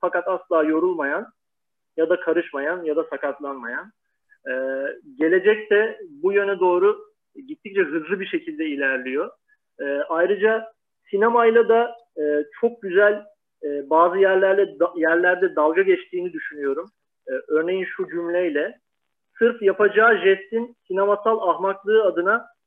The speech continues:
asma kilidi ateş etmeyi düşündü." diye bir cümle var. Bu da sinemada gördüğümüz çok klişe, e, görüntülerden biri. E, bu da beni etkiledi. Ayrıca, e,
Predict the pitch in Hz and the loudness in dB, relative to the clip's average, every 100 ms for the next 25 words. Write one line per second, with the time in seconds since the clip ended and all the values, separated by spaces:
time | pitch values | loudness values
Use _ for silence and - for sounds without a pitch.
0 | - 160 160 214 214 214 202 208 175 202 | -4 -2 -2 -4 -4 -6 -4 -2 -2 0
1 | 208 180 180 180 156 - 139 131 117 - | 0 -2 -4 -6 -6 -8 -10 -12 -14 -16
2 | _ _ _ - 160 170 147 156 165 160 | _ _ _ -4 -2 -2 -4 -8 -4 -2
3 | 139 196 202 - 147 190 202 208 - _ | -2 -4 -6 -14 -6 0 2 0 -4 _
4 | - 180 196 196 190 180 190 175 196 196 | -12 -4 0 2 2 4 2 2 -4 -6
5 | - 196 - 175 180 - 185 175 - - | -4 -4 -4 -8 -8 -4 -2 -2 -6 -20
6 | _ - 139 139 139 139 151 165 156 156 | _ -10 -6 -4 -6 -4 -4 -6 -6 -4
7 | 151 147 160 156 147 143 208 _ _ _ | -2 -2 -4 -2 -4 -6 -8 _ _ _
8 | - 127 127 127 - 131 151 165 160 160 | -16 -10 -8 -8 -10 -12 -4 -4 -4 -6
9 | 156 - - 151 143 - 185 202 220 220 | -6 -8 -10 -8 -6 -2 0 0 0 2
10 | 226 226 _ _ _ - | 0 -2 _ _ _ -16